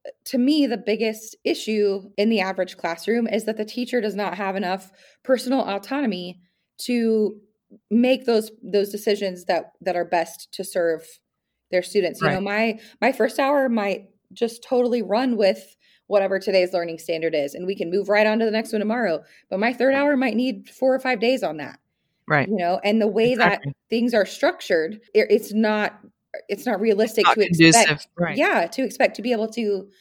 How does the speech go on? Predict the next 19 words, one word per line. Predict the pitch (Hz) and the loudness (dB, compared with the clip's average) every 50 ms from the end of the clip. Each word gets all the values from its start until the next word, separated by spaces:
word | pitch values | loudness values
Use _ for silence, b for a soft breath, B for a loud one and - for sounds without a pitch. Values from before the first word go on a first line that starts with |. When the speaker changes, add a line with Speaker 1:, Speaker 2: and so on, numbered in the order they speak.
| b b b - | b b b -10
Speaker 1:
to | - 226 | -8 -8
do | 190 202 226 214 | -4 -2 0 0
that. | 196 180 160 - 175 | 0 0 0 -4 -6
And | 190 190 | -10 -10
so, | - - 196 190 185 180 180 180 b b b b b b b b | -6 -4 -2 0 0 0 -2 -2 b b b b b b b b
um, | 196 196 190 185 170 170 - - | -6 -4 -4 -4 -6 -8 -12 -14
to | - - 269 | -4 -2 0
me, | 254 277 285 285 269 | 2 4 4 4 4
that, | 247 233 226 214 226 - 180 | 2 2 0 0 -2 -2 -2
that's | 220 214 214 233 226 - - | -2 0 0 -2 -6 -10 -18
been | - - 220 220 208 202 202 190 190 196 190 - - | -18 -6 -2 -2 0 0 -2 -4 -8 -10 -10 -4 -2
a | 202 | -2
real | 208 240 262 254 247 208 | 0 2 2 0 0 -2
growing | 196 - 202 190 196 196 202 240 247 247 247 269 269 269 - _ - | -6 -8 -2 0 0 0 0 0 0 0 -2 -2 -6 -10 -14 _ -14
experience, | - - - - 320 311 311 320 330 330 330 320 - - - _ _ 285 | -14 -14 -12 -10 -10 -8 -8 -6 -8 -8 -10 -12 -20 -20 -20 _ _ -20
if | 269 | -12
that | - - - | -10 -8 -8
makes | - - - - | -8 -10 -10 -2
sense. | - 320 311 311 - - - | -2 0 0 -2 -6 -14 -18